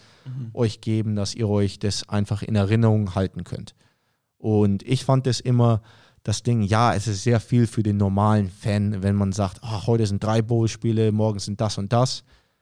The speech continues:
Speaker 2: Am Ende, es geht mehr um die Spieler, würde ich sagen, dass die sich auch geehrt fühlen für ein, die ganze harte Arbeit, die man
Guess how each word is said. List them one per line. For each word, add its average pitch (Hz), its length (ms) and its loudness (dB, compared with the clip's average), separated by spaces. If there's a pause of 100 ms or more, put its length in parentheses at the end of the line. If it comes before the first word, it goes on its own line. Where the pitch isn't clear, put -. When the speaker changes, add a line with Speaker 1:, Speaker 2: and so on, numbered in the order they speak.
(1200)
Speaker 2:
Am 113 120 2
Ende, 113 400 4
es 104 360 -2
geht 113 260 0
mehr 107 300 4
um 104 160 -2
die 98 100 -2
Spieler, 110 520 0
würde 104 180 2
ich 95 160 -4
sagen, 101 320 -2
dass 92 180 -6
die 98 340 -4 (300)
sich 107 220 -4
auch 92 160 -2
geehrt 139 380 -2
fühlen 123 520 2
für - 240 -4
ein, 98 160 -6 (120)
die 117 160 -14
ganze 127 400 0
harte 117 280 0
Arbeit, 110 460 0
die 107 120 -4
man 104 260 -2